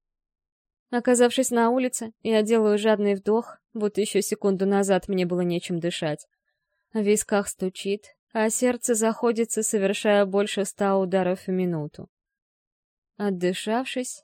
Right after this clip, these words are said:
я торопливо спускаюсь по лестнице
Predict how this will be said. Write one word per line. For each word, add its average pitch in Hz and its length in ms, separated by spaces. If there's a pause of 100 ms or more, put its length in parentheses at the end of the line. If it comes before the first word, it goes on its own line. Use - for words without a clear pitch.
(100)
я 233 180
торопливо 247 520
спускаюсь 185 600
по 170 200
лестнице 208 720